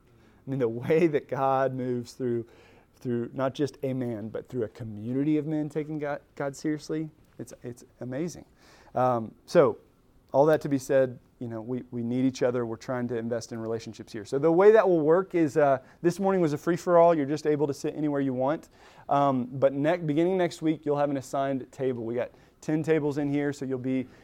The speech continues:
at table one through ten. We'll email you this week with where you'll be. Um, we'll, we'll ask a few of you, if you don't mind, uh, who might be willing to be leaders to sort of, uh, play point on keeping up with folks and, and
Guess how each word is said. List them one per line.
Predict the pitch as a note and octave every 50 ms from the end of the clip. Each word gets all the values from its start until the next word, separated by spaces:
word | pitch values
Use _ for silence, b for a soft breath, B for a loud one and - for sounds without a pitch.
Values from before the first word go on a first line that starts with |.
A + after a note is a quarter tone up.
| B B
at | - B2+ -
table | - - C#3 C3+ C#3 C3+
one | C3+ C3+
through | C3 C3+ C#3 B2
ten. | - D3 C#3+ C#3
We'll | C3+ B2+
email | - D3 D3 D3+ D3 C#3+
you | C#3+ C#3+
this | B2+ C#3 C3 -
week | C#3+ C#3 C#3 -
with | C3+ B2+ A2+
where | C3 C3
you'll | C#3 C#3 C3
be. | B2 A#2+ C3 C3 C3 B2+ B2+ B B B B B
Um, | B C3 C3 C3 C3 B2+ B2 A2+ G#2+ _ _ _ _ _ _ _ _ _ - - _ -
we'll, | C3+ C3+ C3 B2+ B2+
we'll | D3+ C#3 C#3
ask | C3+ C#3 C#3 C#3 - D#3+
a | C#3
few | - - D3+ D3
of | D3 C3+
you, | C#3+ C#3+
if | C#3 C#3
you | D3
don't | C#3 C#3 C3 B2
mind, | C3 C3 C3+ C3+ C3+ C3 B2 -
uh, | - C3 B2+ B2 A#2+ A#2+
who | C3 C3+
might | C3 B2+ C3
be | B2+ C3+
willing | B2+ B2+ C3+ C3 C3
to | A#2+
be | A#2+ B2
leaders | A2+ A#2 A#2+ C3+ D3 C#3+ D#3+ D#3+ D#3+ C#3+ -
to | - -
sort | B2 - C#3 B2
of, | A#2+ A#2+ A#2 - _ b b b b b b
uh, | B2+ B2 B2
play | A#2 - - - C#3+ C#3
point | C#3 - - D#3 - - D3 -
on | - C3 B2+ B2
keeping | - - D3 - -
up | C3+ D3+ D3
with | E3+ F3
folks | - - E3+ D#3+ E3 E3 D#3 - - C#3+ B2+ -
and, | A#2 B2+ B2 A#2+ A2 -
and | - C3+ B2 A#2+ A#2 A2